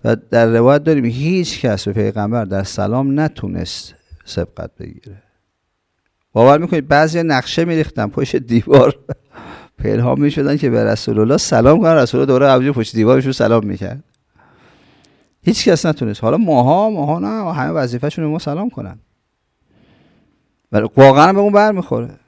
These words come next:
این کوچیکتر بود، این بچه بود، این کوچیکتر بود، اون هم همکارم بود، اون زیر دستم بود، اون کارمندم بود، باید اونا به من سلام می‌کردن. خیلی خطرناکه یه همچین روحیه‌ای.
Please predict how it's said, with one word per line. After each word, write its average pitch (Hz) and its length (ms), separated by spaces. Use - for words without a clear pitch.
این 120 160
کوچیکتر 123 520
بود، 139 220
این 120 120
بچه 104 320
بود، 117 160
این 117 100
کوچیکتر 95 420
بود، 117 180
اون 104 160
هم 104 80
همکارم 101 500
بود، 107 180
اون 101 160
زیر 95 200
دستم 110 400
بود، 107 160
اون 113 80
کارمندم 117 600
بود، 139 160
باید 113 180
اونا 113 180
به 104 60
من 90 120
سلام 87 300
می‌کردن. 87 540
خیلی 294 380
خطرناکه 135 680
یه 117 100
همچین 110 300
روحیه‌ای. 95 480